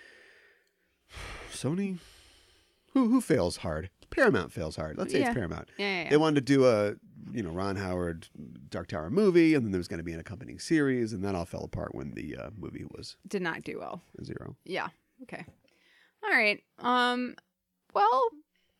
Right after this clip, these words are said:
Speaker 2: uh, I guess this could be good. I mean, is it gonna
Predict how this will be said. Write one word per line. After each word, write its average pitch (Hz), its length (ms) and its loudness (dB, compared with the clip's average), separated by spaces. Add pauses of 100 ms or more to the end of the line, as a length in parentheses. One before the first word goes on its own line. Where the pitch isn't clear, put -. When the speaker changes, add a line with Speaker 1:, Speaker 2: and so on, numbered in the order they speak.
Speaker 2:
uh, 160 460 6 (1600)
I 294 60 2
guess 339 200 4
this 349 160 -2
could 311 200 -2
be 311 100 2
good. 277 420 2
I 247 80 -2
mean, 247 220 0
is 247 140 -2
it 247 240 0
gonna 247 340 -2